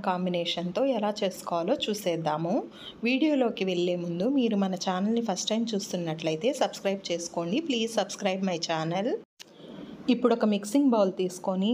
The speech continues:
అందులోకి రెండు కప్పులు దోసపిండి, సన్నగా కట్ చేసుకున్న రెండు ఉల్లిపాయలు, నాలుగు పచ్చిమిర్చి తరుగు, కొంచెం కరివేపాకు, కట్ చేసి పెట్టుకున్న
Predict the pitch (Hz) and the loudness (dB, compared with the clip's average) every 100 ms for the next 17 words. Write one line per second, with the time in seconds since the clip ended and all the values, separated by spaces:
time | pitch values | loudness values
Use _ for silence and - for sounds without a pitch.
0 | 254 214 190 185 175 202 240 220 196 180 | 2 2 4 4 2 2 4 4 2 2
1 | 175 175 226 220 185 175 - - 196 170 | -2 0 -2 0 0 0 -2 -2 -2 0
2 | 175 208 311 - - - - - - - | 0 0 0 -4 -16 -20 -20 -20 -20 -20
3 | - - - - - - 220 220 233 247 | -20 -20 -20 -16 -8 -2 2 2 2 2
4 | 226 190 - 185 - - 180 185 226 226 | 0 -2 -2 -4 -2 -2 0 0 2 2
5 | 190 180 175 185 196 208 190 170 170 180 | 2 2 2 0 0 -2 -2 0 2 2
6 | 269 339 - - - - - - - - | 2 0 -12 -20 -20 -20 -20 -20 -20 -20
7 | - - - 220 220 208 196 196 190 185 | -20 -20 -8 -2 2 2 2 0 -2 0
8 | 240 240 233 226 196 185 170 165 170 208 | 2 2 0 -4 -2 -2 0 0 2 0
9 | - - - - - - - - - - | 0 -8 -20 -20 -20 -20 -20 -20 -6 -2
10 | 220 214 214 208 185 185 214 214 196 196 | 0 2 0 0 0 0 0 -2 -4 -4
11 | - 226 226 180 - 208 202 - 185 - | -4 -2 -2 -4 -2 -4 -4 -6 -8 -6
12 | 180 | -6